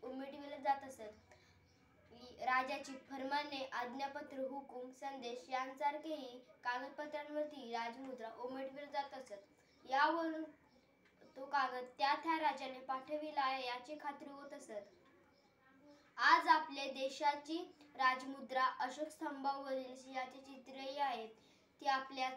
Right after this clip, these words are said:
चलनी नोटांवर, नाण्यांवरही असते. शिवरायांच्या नावाने पुणे जहागिरीचा कारभार सुरू झाला होता. शहाजी राजांनी शिवरायांची स्वतंत्र राजमुद्रा तयार केली होती.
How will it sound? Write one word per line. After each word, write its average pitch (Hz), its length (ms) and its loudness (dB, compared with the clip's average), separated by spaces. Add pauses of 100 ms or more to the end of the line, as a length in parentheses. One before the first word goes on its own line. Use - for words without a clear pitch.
चलनी 262 480 -2
नोटांवर, 262 800 0
नाण्यांवरही 269 720 -4
असते. 262 420 -6 (960)
शिवरायांच्या 330 600 0
नावाने 269 500 0
पुणे 285 420 -4
जहागिरीचा 302 580 -4
कारभार 247 420 0
सुरू 285 440 -6 (200)
झाला 269 280 2
होता. 202 280 -6 (560)
शहाजी 277 360 2
राजांनी 285 600 4 (480)
शिवरायांची 294 600 0
स्वतंत्र 349 840 -4
राजमुद्रा 262 600 2 (120)
तयार 254 180 -4
केली 254 300 -12
होती. 262 300 -8